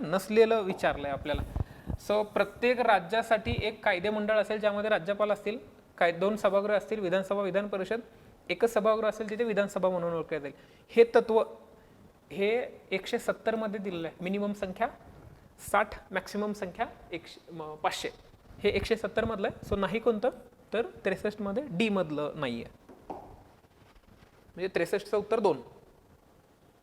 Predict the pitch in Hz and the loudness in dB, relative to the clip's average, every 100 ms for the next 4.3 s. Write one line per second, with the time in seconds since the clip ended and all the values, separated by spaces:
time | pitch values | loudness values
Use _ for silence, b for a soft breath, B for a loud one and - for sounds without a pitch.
0 | _ _ - - _ _ _ _ _ _ | _ _ -20 -20 _ _ _ _ _ _
1 | - - 214 208 240 240 254 247 254 240 | -20 -2 -2 2 2 2 -2 2 2 4
2 | 254 240 240 247 262 247 262 - 180 190 | 2 4 4 6 4 2 -2 -6 -2 -2
3 | - - 247 254 247 247 269 202 202 226 | -4 4 4 6 4 4 -2 -2 0 0
4 | 226 226 202 | 2 6 6